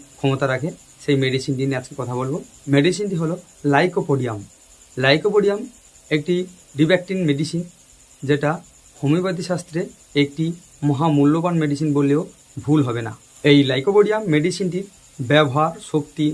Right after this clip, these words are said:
মাত্রা, সমস্ত কিছু এই ভিডিওতে আজকে জানাবো, তাই ভিডিওটি স্কিপ না করে সম্পূর্ণ দেখার অনুরোধ রইল। যিনারা চ্যানেলে নতুন,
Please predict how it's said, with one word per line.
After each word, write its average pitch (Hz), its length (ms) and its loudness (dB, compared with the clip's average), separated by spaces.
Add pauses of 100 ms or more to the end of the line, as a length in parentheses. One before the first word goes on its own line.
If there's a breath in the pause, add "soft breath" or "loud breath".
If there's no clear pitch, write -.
মাত্রা, 143 320 -2 (380)
সমস্ত 160 260 0 (120)
কিছু 165 160 -4 (440)
এই 147 140 6
ভিডিওতে 143 340 0 (160)
আজকে 135 260 -6
জানাবো, 135 260 0 (500)
তাই 135 140 2 (100)
ভিডিওটি 175 280 2 (220)
স্কিপ 160 240 0 (120)
না 156 140 2
করে 151 140 0 (340)
সম্পূর্ণ 143 320 2 (100)
দেখার 147 200 -2 (200)
অনুরোধ 135 300 2
রইল। 120 220 -4 (380)
যিনারা 196 320 2 (160)
চ্যানেলে 170 280 2 (100)
নতুন, 165 220 -4